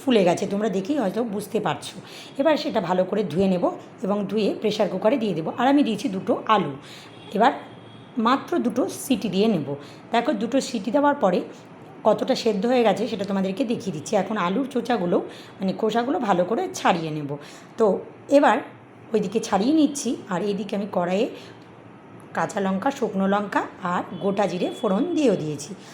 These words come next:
আর ওর মধ্যে এখন দিয়ে দেবো পেঁয়াজ আর রসুন।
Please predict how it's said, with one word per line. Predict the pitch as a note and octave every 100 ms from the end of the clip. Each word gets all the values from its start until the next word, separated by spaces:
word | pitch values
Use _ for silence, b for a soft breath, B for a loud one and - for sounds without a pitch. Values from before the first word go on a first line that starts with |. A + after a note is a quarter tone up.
| B B
আর | D4 E4+ -
ওর | B3 C4+
মধ্যে | D#4+ A#3
এখন | F3+ F#3
দিয়ে | F3
দেবো | E3+ C#4 -
পেঁয়াজ | G3+ F#3 D4 -
আর | F3+ G#3+ B3+
রসুন। | G3 F3+ E3+ F#3